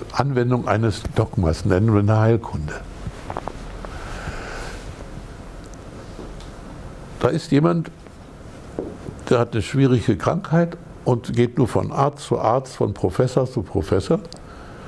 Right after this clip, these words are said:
Und nun hat er mehrmals von den Göttern in Weiß erklärt bekommen, "Du bist unheilbar krank, krank. Wir können für dich nichts mehr machen." Solche Menschen gibt es.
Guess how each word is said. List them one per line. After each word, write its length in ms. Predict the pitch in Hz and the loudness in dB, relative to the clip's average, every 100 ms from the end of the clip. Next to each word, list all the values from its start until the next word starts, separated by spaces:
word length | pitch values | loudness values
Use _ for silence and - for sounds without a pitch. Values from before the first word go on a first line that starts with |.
| - - - - | -14 -14 -6 2
Und 120 | 127 | 4
nun 100 | 139 | 6
hat 140 | 156 | 6
er 80 | 131 | 4
mehrmals 480 | 120 143 156 160 151 | 4 4 6 4 4
von 120 | 139 | 2
den 140 | 123 | 4
Göttern 340 | 110 131 143 143 | 4 6 4 2
in 160 | 120 | 2
Weiß 460 | 113 110 147 151 - - - - - - - - - - - - - - - - - - - | 4 4 4 0 -6 -16 -18 -18 -18 -18 -18 -16 -16 -16 -16 -16 -16 -16 -16 -16 -16 -14 0
erklärt 400 | 117 - 131 135 | 0 4 4 4
bekommen, 520 | 147 - 147 156 170 - - - - - - - - - | 2 4 2 2 -2 -6 -18 -20 -18 -18 -18 -16 -16 -2
"Du 120 | 131 | 2
bist 240 | 117 110 - | 4 2 4
unheilbar 720 | 156 151 - 107 107 104 - | 4 4 0 2 4 4 0
krank, 280 | - 87 82 - - - - | 0 -2 -4 -14 -18 -14 -2
krank. 280 | 104 82 - - - - - | 0 0 -6 -18 -20 -20 0
Wir 100 | 110 | 2
können 300 | - 120 127 | 4 2 2
für 140 | 117 | 2
dich 300 | 113 123 - | 4 2 2
nichts 320 | 139 143 - - | 2 2 0 0
mehr 120 | 131 | 2
machen." 280 | 104 - - - - - - - - - - - - | 2 -2 -8 -14 -20 -18 -18 -16 -16 -14 -14 -14 -4
Solche 200 | - 104 | 2 4
Menschen 280 | 135 147 185 | 4 4 4
gibt 240 | 101 - - | 2 2 -2
es. 200 | - | -4